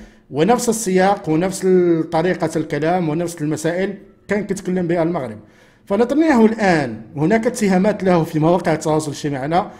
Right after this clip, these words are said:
ألقيت نظرة على الإسرائيليين وما يقولونه في، آه، مواقع التواصل الاجتماعي، يقولون له بصريح العبارة: "خربتي العلاقات ديال إسرائيل مع الولايات المتحدة الأمريكية"، يعني دخلتي إسرائيل والولايات المتحدة الأمريكية في أزمة، الآن نوضتي صداع مع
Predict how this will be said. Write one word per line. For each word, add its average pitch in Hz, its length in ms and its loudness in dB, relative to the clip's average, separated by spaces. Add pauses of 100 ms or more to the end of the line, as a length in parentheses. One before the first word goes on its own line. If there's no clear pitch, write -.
(300)
ألقيت 214 340 2
نظرة 175 520 2 (200)
على 147 180 0
الإسرائيليين 185 760 -2
وما 160 240 0
يقولونه 175 600 0
في، 151 420 -4
آه، 135 140 -4
مواقع 143 360 -6
التواصل 143 360 -8
الاجتماعي، 156 500 -4
يقولون 226 440 2
له 208 80 0
بصريح 185 480 -2
العبارة: 175 520 0 (420)
"خربتي 226 460 0
العلاقات 185 580 2 (200)
ديال 151 200 -2
إسرائيل 165 480 -2
مع 139 380 -2
الولايات 143 240 -4
المتحدة 131 400 -6
الأمريكية"، 139 680 -2 (360)
يعني 127 220 -8
دخلتي 165 540 -6
إسرائيل 151 260 -6
والولايات 139 260 -6
المتحدة 131 320 -8
الأمريكية 131 400 -8
في 139 200 -10
أزمة، 190 260 -2 (460)
الآن 220 340 2
نوضتي 226 420 0
صداع 202 360 0
مع 190 460 0